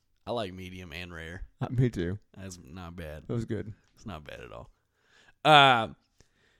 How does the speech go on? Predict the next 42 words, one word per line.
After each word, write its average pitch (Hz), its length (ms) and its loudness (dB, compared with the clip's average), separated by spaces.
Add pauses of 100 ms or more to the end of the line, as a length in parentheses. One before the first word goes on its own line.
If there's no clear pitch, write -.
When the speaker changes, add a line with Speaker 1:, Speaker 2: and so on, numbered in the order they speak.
(680)
Speaker 1:
and 131 160 2
you 170 100 2
could 156 180 4
get 185 220 8
that 123 200 6
customized 143 600 4
T-shirt 139 520 2
at 151 280 8 (160)
Licking 151 400 4
Valley 143 300 8
Laser 147 340 4
Works. 110 340 0 (280)
Get 131 160 4
on 156 200 6
the 147 120 2
Facebooks, 165 640 2
type 151 240 4
in 151 100 -2
the 143 60 -4
search 156 300 2
bar, 151 360 6 (220)
Licking 151 440 2
Valley 156 240 8
Laser 147 300 4
Works, 151 220 2
and 117 100 -2
hook 147 160 4
up 147 120 0
with 135 100 0
our 143 180 6
friend 143 380 2 (340)
Cousin 165 380 4
D 175 260 2
A, 135 400 6 (600)
who's 123 260 6
running 156 320 4
the 143 80 0
small 147 360 4
business 147 420 4
the 160 140 4
right 147 300 6
way, 110 480 -2